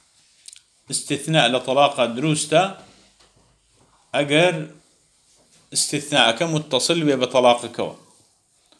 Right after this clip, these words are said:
و لە کاتی وتنی تەلاقەکەیان نیەتی استثناءەکەی هەبێ. یعنی بڵێ: «ئیم-، نیسائی تەوالق» و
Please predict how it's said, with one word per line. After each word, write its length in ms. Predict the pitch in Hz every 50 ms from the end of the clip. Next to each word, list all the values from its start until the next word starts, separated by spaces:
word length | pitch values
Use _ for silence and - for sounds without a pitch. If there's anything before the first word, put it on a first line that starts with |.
| _ _ _ _ -
و 20 | 113
لە 100 | 117 123 123
کاتی 240 | 160 156 156 156 147
وتنی 300 | 135 131 - - 165 156 156 156
تەلاقەکەیان 580 | 139 123 123 123 - 131 127 - 160 151 147 143
نیەتی 280 | 139 151 156 156 160 147
استثناءەکەی 680 | 123 - - 143 135 - 127 120 110 117 120 - 151 147 139 147
هەبێ. 220 | 127 - - - - - _ _ _ _ - _ _ _ - _ _ _ _ _ _ _ _ - - - _ _ _ _ _ _ _ _ _ _ _ _ _ _ _ _ _ _ _ _ -
یعنی 420 | 139 135 131 135 135 139 131 123 123 120 - - - _ _ _ _ _ _ _ - _ _ _ _ _ _ _ _ _ _ _ -
بڵێ: 300 | 117 147 160 165 156 147 131 120 - - - _ _ _ _ -
«ئیم-، 240 | 127 135 135 123 - - -
نیسائی 560 | 139 135 135 135 - - 180 175 151 143 143 143 -
تەوالق» 560 | 143 131 147 160 156 147 135 135 156 160 160 - - - _ _ _ _ _ _ _ _ _ _ _ _ _ _ _ _ _ _ _ _ _ _ _ _ _ _ _ _ -
و 120 | 113 117